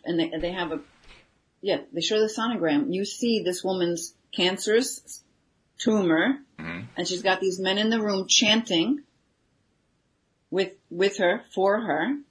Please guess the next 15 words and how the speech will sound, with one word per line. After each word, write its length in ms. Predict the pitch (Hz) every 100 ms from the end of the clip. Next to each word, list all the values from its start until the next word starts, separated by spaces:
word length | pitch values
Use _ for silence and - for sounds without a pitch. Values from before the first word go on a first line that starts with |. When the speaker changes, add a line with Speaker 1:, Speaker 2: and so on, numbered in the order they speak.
| _ _ _ _ _ _ 180
Speaker 1:
And 360 | 180 175 180
in 180 | 185 190
three 320 | 190 196 214
minutes, 540 | 226 214 226 285 294 -
you 160 | 190 233
see 280 | 233 226 214
that 300 | 185 180 - _ _ _ _
tumor 640 | - 247 233 226 254 349 - _ _ _ _ _ -
disappear. 600 | 185 185 - 175 151 143 _ - 104
Speaker 2:
Really? 420 | 120 135 110 90 - - _ _ _ _ _ _ _ _ -
Speaker 1:
You 120 | 165
gotta 180 | 185 196
look 140 | 196
it 80 | 214
up. 220 | 190 -